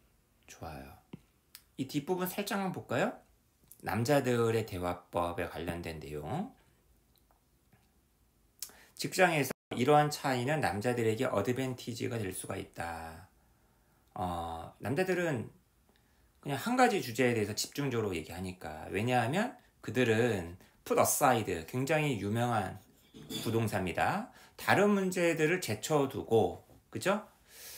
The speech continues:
Being discussed. 보세요. 이 수동태가 다 토픽을 꾸며주고 있으니까 여기 아이엔지.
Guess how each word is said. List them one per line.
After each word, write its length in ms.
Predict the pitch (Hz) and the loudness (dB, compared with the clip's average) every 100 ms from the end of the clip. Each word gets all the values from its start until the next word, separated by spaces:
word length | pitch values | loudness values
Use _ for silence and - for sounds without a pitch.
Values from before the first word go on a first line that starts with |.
| - - - _ _ | -18 -20 -20 _ _
Being 280 | 147 180 180 | 4 6 6
discussed. 720 | 131 - 127 117 - 82 80 - - | 4 4 0 -2 -2 -6 -8 -16 -6
보세요. 400 | 131 135 92 85 - | 0 2 2 0 -2
이 1200 | 160 170 165 156 143 123 110 101 - - - - | 0 2 2 2 2 2 0 -4 -8 -12 -16 -16
수동태가 800 | - - 190 185 - 143 143 135 | -8 -2 0 0 -2 0 0 0
다 160 | 110 - | -4 -4
토픽을 480 | - 185 170 143 | -6 -4 -2 -2
꾸며주고 420 | - 220 214 160 104 | -2 -2 -2 -2 -2
있으니까 600 | - 101 92 - 190 170 | -2 -4 -6 -4 -2 -2
여기 160 | 113 | -4
아이엔지. 640 | 76 85 85 80 - - | -6 -8 -12 -14 -16 -16